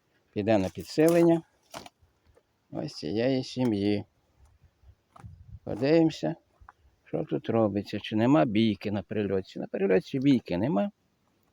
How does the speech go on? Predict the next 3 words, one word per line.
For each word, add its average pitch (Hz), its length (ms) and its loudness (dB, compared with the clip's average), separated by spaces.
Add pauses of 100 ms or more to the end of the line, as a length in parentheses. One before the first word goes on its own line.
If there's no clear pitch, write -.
(420)
Бджола 139 420 2
вертається. 165 800 0 (760)
Розширимо 170 840 4